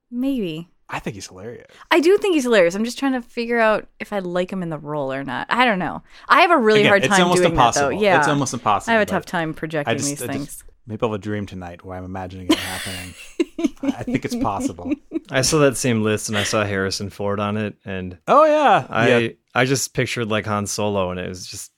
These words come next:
Speaker 3: completely incomprehensible.
Speaker 1: Mm-mm. He has too much swagger. He was
Speaker 3: <laughs> Yeah.
Speaker 1: too, too pretty. I don't know. I, I'm glad I saw the movie. I'm very, very happy,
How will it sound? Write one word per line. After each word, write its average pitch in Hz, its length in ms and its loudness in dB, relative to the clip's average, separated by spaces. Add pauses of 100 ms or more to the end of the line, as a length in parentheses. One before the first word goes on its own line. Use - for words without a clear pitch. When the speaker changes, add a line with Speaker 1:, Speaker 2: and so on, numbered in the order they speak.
Speaker 3:
completely 92 760 -8
incomprehensible. 95 800 -6
Speaker 1:
Mm-mm. - 340 -4
He 233 60 2
has 262 160 4
too 302 80 4
much 330 140 2
swagger. 240 420 4
He 202 160 -2
was 220 100 2
Speaker 3:
<laughs> - 20 0
Yeah. 202 60 0
Speaker 1:
too, 254 200 2
too 262 180 -2
pretty. 202 460 0
I 202 80 -6
don't 285 160 2
know. 294 180 4
I, 269 360 6 (360)
I'm 262 160 6
glad 233 380 4
I 349 80 2
saw 226 240 4
the 233 60 0
movie. 165 420 -2 (340)
I'm 202 600 2
very, 208 380 4
very 214 180 4
happy, 190 380 2